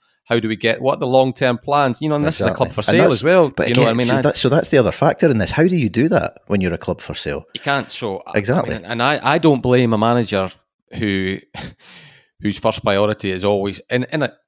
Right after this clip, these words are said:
Speaker 1: a club like Saint Johnstone, whose first priority is always to stay up. And if, at the moment, I think he thinks this is, listen,
Speaker 2: From,
Speaker 1: this
Speaker 2: from
Speaker 1: is
Speaker 2: this position, absolutely. That's
Speaker 1: this
Speaker 2: what we
Speaker 1: is
Speaker 2: need to do.
Speaker 1: This is how,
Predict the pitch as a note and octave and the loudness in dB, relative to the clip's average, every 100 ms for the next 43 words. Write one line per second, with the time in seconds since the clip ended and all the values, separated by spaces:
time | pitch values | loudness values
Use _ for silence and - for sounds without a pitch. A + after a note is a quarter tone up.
0 | _ - - G#2 A2+ G2 F#2 G2 G2 F#2+ | _ -20 -18 -10 -6 -4 -6 -8 -8 -8
1 | - F#2+ - F#2+ - F#2+ G2 - - - | -8 -10 -8 -8 -8 -6 -6 -8 -12 -6
2 | G#2 F#2+ - - F#2 F2+ F#2+ - F#2+ F2+ | -6 -6 -12 -12 -6 -4 -4 -6 -10 -8
3 | - A2 G2+ A#2+ C#3+ A2+ A#2+ C3 A#2 G#2 | -8 -6 -2 2 2 2 0 0 -2 -4
4 | - G#2 - G2 F#2+ - - _ _ _ | -4 -6 -2 -4 -4 -10 -18 _ _ _
5 | _ _ _ - G2 - F2+ - _ _ | _ _ _ -8 -8 -8 -12 -14 _ _
6 | _ _ _ _ _ _ D#2+ - - C3+ | _ _ _ _ _ _ -14 -14 0 0
7 | D3+ G#2 - C#3 D3 D3 - G#2 B2 B2 | 2 -2 0 0 2 -2 -2 0 0 0
8 | E2+ E2+ - F#2+ F2+ - F2 - C2+ - | -4 -6 -4 -2 -2 -6 -6 -8 -10 -18
9 | _ G2 F#2 G2 - D#2+ C#2+ C#2+ - B2 | _ -6 -2 -2 -2 -8 -10 -14 -14 -10
10 | A2+ B2 A#2 G2 G#2 G2 F#2+ | -4 -4 -4 -2 0 2 0